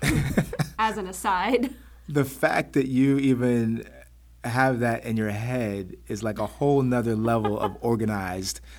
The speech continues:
Speaker 2: I mean, that's just crazy. Plan your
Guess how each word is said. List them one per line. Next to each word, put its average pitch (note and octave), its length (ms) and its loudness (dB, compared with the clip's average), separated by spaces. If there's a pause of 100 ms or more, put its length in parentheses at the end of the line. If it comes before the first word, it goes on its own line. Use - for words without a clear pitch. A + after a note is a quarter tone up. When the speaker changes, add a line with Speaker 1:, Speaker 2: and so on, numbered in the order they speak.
(160)
Speaker 2:
I B2+ 140 2
mean, B2 200 6
that's C3 240 4
just A#2 180 0
crazy. A#2+ 720 2
Plan D3 560 2
your A2+ 340 -2